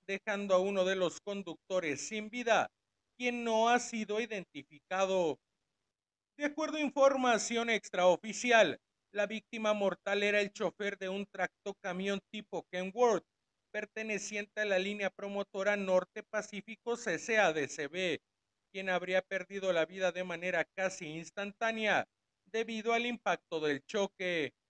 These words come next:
En el lugar del accidente también se encontraba otro conductor identificado como Miguel Ángel Reyes López, de cincuenta y siete años, originario de Lagos del Bosque en el Estado de México,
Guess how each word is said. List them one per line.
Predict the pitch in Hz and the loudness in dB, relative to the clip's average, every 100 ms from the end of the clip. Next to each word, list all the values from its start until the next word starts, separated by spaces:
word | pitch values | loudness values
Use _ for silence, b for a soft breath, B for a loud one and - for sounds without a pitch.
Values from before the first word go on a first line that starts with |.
| _ _ _ _ - | _ _ _ _ -12
En | 294 | -2
el | 330 | 0
lugar | 302 254 254 | 2 2 2
del | 254 247 | 2 2
accidente | 247 - 247 226 226 220 | 2 0 0 0 -2 -8
también | - 208 202 202 208 | -6 -4 -2 -4 -4
se | 233 | -6
encontraba | 208 - 175 - 202 202 185 | -8 -8 -10 -4 0 4 6
otro | 190 190 170 160 | 6 4 -4 -6
conductor | 196 202 185 160 - 190 196 | -6 -6 -6 -10 -8 -6 -6
identificado | 185 160 - 196 202 185 - 190 190 - | -6 -8 -10 -16 -14 -12 -4 -2 -2 -4
como | 170 170 | -6 -4
Miguel | 170 170 160 180 | -4 -4 -4 0
Ángel | 196 196 - 160 | 0 0 -4 -8
Reyes | 156 170 190 180 151 | -6 -6 -6 -6 -8
López, | 170 190 - 151 | -4 -6 -4 -8
de | 160 185 | -6 -8
cincuenta | 190 175 - 196 196 151 | -8 -12 -10 -10 -8 -8
y | |
siete | 147 - 151 - 208 | -8 -10 -12 -4 0
años, | 214 208 196 143 - _ _ _ _ _ | 0 0 -2 -2 -4 _ _ _ _ _
originario | 190 208 202 220 202 208 | -12 -12 -10 -4 -2 -2
de | 208 208 | -2 0
Lagos | 190 190 202 202 | 2 2 0 -4
del | 196 185 | -4 -6
Bosque | 175 180 - 233 | -2 -4 -4 -6
en | 226 | -2
el | 226 | 0
Estado | 226 226 - 156 147 | 0 -2 -2 0 -2
de | 139 | -2
México, | 147 185 - 196 - 180 147 | -4 -6 -6 -16 -8 -4 -4